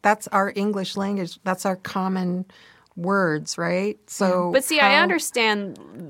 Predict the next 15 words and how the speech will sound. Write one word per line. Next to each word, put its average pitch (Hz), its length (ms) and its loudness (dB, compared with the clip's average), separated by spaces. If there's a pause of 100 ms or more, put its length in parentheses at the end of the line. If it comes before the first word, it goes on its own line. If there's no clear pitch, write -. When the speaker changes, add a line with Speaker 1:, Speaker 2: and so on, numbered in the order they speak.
(100)
Speaker 2:
lawyers 185 680 4
saying, 170 600 2
"Okay, 160 560 2
we 160 160 -2
have 160 260 2
to 160 80 -10
challenge 156 760 -2
this 156 280 -6
just 160 280 -2
so 170 120 0
that 160 120 -2
it 165 160 -6
sets 160 200 -4
a 143 40 -8
precedent." 220 600 -2